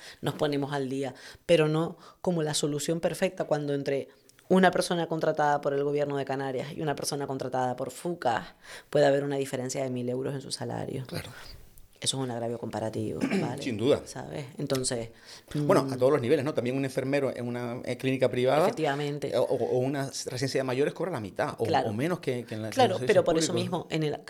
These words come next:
Speaker 1: igual que en el ámbito sanitario, yo te, yo te puedo decir, "Oye, esto es una cuestión de necesidad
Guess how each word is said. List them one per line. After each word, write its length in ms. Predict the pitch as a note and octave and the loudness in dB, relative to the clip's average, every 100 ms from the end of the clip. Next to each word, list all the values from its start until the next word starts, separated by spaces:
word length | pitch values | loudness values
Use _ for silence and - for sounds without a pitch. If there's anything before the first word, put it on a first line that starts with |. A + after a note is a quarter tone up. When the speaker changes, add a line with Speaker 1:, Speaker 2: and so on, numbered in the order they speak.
| - | -4
Speaker 1:
igual 240 | D#3 D3+ | 0 2
que 80 | D#3+ | 2
en 80 | D3+ | 2
el 100 | D3+ | 2
ámbito 240 | D3+ D#3 | 0 -2
sanitario, 480 | D#3 D#3 D3 D3+ D#3+ | -2 -2 0 0 0
yo 140 | D#3+ | 0
te, 240 | D#3+ D#3 - | 0 -2 -2
yo 160 | F3 D#3+ | 0 0
te 80 | D3 | 2
puedo 160 | D#3 | 2
decir, 260 | D#3 D#3 D3+ | 2 2 2
"Oye, 220 | D3+ D#3 - - - - | 2 0 -6 -20 -20 4
esto 500 | G3 G3 - D#3 - - - - - - | 4 4 0 -2 -4 -14 -20 -20 -20 4
es 220 | F3 F3 | 6 6
una 220 | F#3 E3 D#3+ | 4 0 0
cuestión 480 | E3+ G3+ F3 E3 | -2 0 0 0
de 100 | F3 | 0
necesidad 680 | F3 D#3+ D#3+ - E3 E3 D#3+ | 0 -2 -2 -2 4 6 6